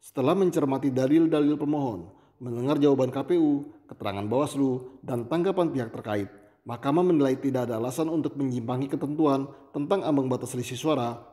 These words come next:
untuk mengajukan permohonan. Sebelumnya, dalam sengketa hasil Pilkada Lampung Selatan, pasangan calon Tony Eka Chandra,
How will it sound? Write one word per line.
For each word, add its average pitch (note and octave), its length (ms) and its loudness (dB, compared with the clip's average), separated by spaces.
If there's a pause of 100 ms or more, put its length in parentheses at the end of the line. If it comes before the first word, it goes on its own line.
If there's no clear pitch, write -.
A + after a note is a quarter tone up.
untuk C3 320 -6
mengajukan B2+ 400 -4
permohonan. A#2 600 -2 (520)
Sebelumnya, C#3 800 2 (160)
dalam C3+ 320 0
sengketa D3 400 -2
hasil B2+ 160 -2
Pilkada E3 400 2
Lampung B2+ 240 0
Selatan, A2+ 480 -4 (320)
pasangan D3 440 -2
calon C#3 280 2
Tony B2+ 280 -2
Eka A#2 120 -6
Chandra, A#2 560 0